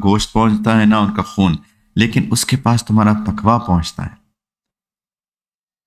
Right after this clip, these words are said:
तो ये जो दो दो लाख के बकरे खरीदते हैं ना, सिर्फ दिखाने के लिए कि मेरा बकरा तुमसे बड़ा और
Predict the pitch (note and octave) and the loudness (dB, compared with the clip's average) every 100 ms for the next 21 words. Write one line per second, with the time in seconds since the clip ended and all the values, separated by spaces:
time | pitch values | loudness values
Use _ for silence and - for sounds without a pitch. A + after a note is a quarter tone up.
0 | _ _ _ _ _ _ _ _ _ - | _ _ _ _ _ _ _ _ _ -2
1 | A#2 A2+ A2+ G#2+ A2+ G2+ G#2+ G#2 A2 G2 | 0 2 2 2 2 2 2 2 2 2
2 | G#2+ G#2+ G2 F2+ A2 G#2+ F#2+ G2 - A#2+ | 2 2 0 2 0 2 2 0 2 2
3 | A2+ B2+ A#2 - _ _ _ - G2 F#2 | 2 2 -2 -8 _ _ _ 0 2 2
4 | G2 G2+ F#2+ G2+ F#2 F#2 F#2 F#2 F#2+ F2+ | 0 2 4 4 2 2 4 2 4 4
5 | F2+ F2 F2 F2 F2+ F2 F2 - E2+ E2+ | 4 4 2 0 0 0 -2 0 2 2
6 | E2+ E2+ | 2 2